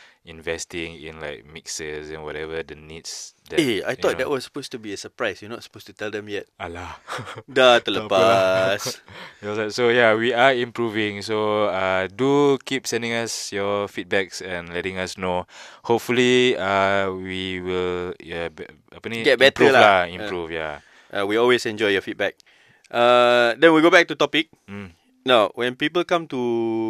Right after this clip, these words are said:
Speaker 2: Melbourne, right, sightseeing, mana yang diorang selalu ajak, engkau ajak diorang pergi? To Alpha Postal.
Speaker 1: Phillip Island, Great Oceans Road, Great Oceans Road, um,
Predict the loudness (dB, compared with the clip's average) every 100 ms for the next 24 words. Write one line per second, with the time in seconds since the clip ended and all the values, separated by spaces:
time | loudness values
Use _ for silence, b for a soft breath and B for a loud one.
0 | -6 -4 -4 -2 -2 -2 -4 -6 _ b
1 | b b b b _ _ _ _ _ -16
2 | -4 -4 -4 -8 -8 -14 _ _ _ _
3 | _ -8 -4 -2 -4 -4 -8 -10 -10 -10
4 | -10 -12 -12 -6 -4 -4 -6 -8 -10 -16
5 | -20 _ _ _ _ _ _ _ _ _
6 | _ _ _ _ _ -8 -6 -6 -8 -8
7 | -2 0 2 4 4 4 2 0 -18 _
8 | _ b b b _ _ -4 -2 -2 0
9 | -2 -2 -2 0 -2 -4 -8 -4 -2 -4
10 | -4 -6 -6 -2 2 2 0 _ _ _
11 | _ -12 -6 -4 -2 -4 -6 -8 -12 -14
12 | -16 -18